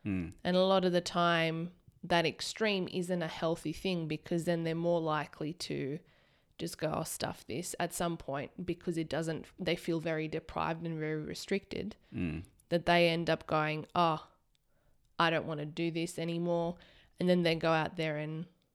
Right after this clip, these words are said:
Speaker 2: go in the complete opposite direction <laughs> because they feel deprived.
Speaker 1: For sure.
Speaker 2: So I think it's just making sure that, well, minimalism maybe might not be the best term to use when you're talking to people about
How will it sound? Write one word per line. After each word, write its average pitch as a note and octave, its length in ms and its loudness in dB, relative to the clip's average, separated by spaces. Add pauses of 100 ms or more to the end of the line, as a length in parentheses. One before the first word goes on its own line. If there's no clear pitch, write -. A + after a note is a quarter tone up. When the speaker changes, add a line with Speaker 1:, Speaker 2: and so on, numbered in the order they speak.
(180)
Speaker 2:
go F#3 100 4
in F#3 100 6
the F#3 60 4
complete G#3 380 4
opposite F3+ 400 2
direction F3+ 520 0
<laughs> G3+ 80 6
because B3 240 6
they C#4+ 120 10
feel G#3 240 6
deprived. F#3+ 720 2
Speaker 1:
For F#2 140 0
sure. E2+ 400 2
Speaker 2:
So - 180 2
I F3+ 160 8
think G3 300 0
it's F3+ 220 -2
just F3 200 -2
making E3+ 440 0
sure D#3+ 360 2
that, D3+ 240 -2
well, F3 220 4
minimalism E3 800 4
maybe F3 400 4
might E3 240 2
not E3 220 -6
be F3 80 0
the E3 120 -2
best - 440 -6
term D#3+ 380 -2
to - 180 -8
use G3+ 320 0
when F3+ 120 -2
you're D#3+ 80 -4
talking D#3 440 -8
to - 120 -8
people - 520 -8
about C#3+ 360 -4